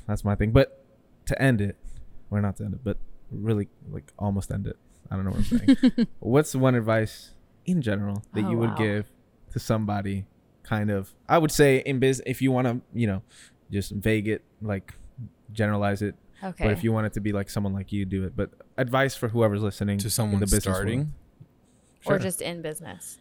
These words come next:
Speaker 1: In
Speaker 2: Just
Speaker 1: business.
Speaker 2: in business?
Speaker 1: Let's,
Speaker 2: Okay.
Speaker 1: because of the tone of this, let's say advice for someone who's been in business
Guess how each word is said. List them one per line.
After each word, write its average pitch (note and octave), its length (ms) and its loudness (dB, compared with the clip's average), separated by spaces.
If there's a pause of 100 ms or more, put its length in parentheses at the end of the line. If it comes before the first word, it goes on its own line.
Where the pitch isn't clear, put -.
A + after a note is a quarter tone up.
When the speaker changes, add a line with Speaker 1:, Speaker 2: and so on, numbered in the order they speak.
Speaker 1:
In C#3 120 0
Speaker 2:
Just D3 160 2
Speaker 1:
business. G2+ 220 -4
Speaker 2:
in G3+ 120 -8
business? G3 260 -6
Speaker 1:
Let's, G3 200 4
Speaker 2:
Okay. - 180 -12
Speaker 1:
because F#3 360 4
of F#3+ 100 2
the F3+ 60 2
tone D#3+ 280 2
of D#3+ 120 2
this, D3+ 280 -2 (480)
let's B2 180 2
say B2 300 2 (260)
advice B2 680 2 (1000)
for - 140 -6
someone A#2 260 0
who's A2 120 0
been A#2 200 4
in A2 100 0
business G#2 640 -2